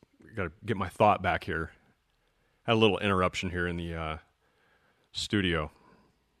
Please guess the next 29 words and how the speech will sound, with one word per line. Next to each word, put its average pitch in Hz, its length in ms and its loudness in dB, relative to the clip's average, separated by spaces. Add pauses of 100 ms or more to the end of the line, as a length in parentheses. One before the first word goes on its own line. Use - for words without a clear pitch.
(100)
That's 107 240 -2
what 113 100 4
happens. 92 380 2
You 98 40 -4
know, 107 100 4
when 107 80 2
you 107 60 2
wanna 104 160 4
do 104 120 -2
these 95 140 -4
things 101 180 -2
on 92 80 -6
the 87 40 -6
weekend 92 300 -4
and 85 80 -4
you 87 60 -6
have 85 100 -8
kids 87 220 -8
at 87 80 -12
home, 87 220 -8
you're 80 60 -10
gonna 80 140 -10
run 80 220 -12
into 78 240 -14
it 82 80 -16
from - 100 -20
time 80 200 -12
to - 40 -20
time. 78 260 -12